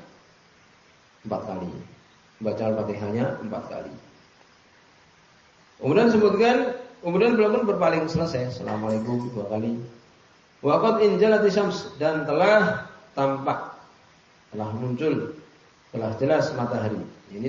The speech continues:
tidak gerhana lagi. Fa khataban nas, Nabi pun berkhutbah di hadapan manusia. Atau dari hadis Bukhari dan Muslim.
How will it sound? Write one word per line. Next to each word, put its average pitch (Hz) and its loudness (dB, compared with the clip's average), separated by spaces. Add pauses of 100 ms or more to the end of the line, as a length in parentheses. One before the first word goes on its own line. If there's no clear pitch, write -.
tidak 123 -2
gerhana 110 -2
lagi. 101 -6 (560)
Fa 107 -4
khataban 131 2
nas, 131 2
Nabi 120 -2
pun 165 -4
berkhutbah 117 -2 (640)
di 113 -8
hadapan 107 -4
manusia. - -10 (680)
Atau 131 2
dari 123 2
hadis 113 0
Bukhari 110 0
dan 95 -8
Muslim. 104 -4